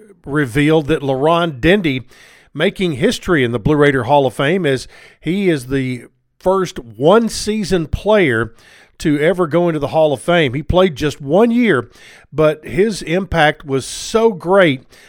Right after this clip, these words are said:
that it changed the trajectory of Blue Raider basketball under then head coach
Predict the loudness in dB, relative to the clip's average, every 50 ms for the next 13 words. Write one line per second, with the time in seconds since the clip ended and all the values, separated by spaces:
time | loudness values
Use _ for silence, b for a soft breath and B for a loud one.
0 | b b -4 -4 -2 -2 -4 -6 -4 -2 -2 0 0 -2 -4 -4 -6 -6 -6 -6
1 | -8 -8 -8 -4 -2 0 0 0 -2 -4 -2 -2 0 0 -2 B B B B B
2 | B B B -4 -2 -2 -2 -2 0 0 2 2 2 2 0 0 0 0 2 2
3 | 2 0 -2 -4 -2 0 2 2 2 2 0 -2 -4 -2 -2 0 0 0 -2 -2
4 | -2 -2 -2 -2 -4 -4 -4 -4 -4 -4 -4 -4 -2 -2 -2 -4 -8 B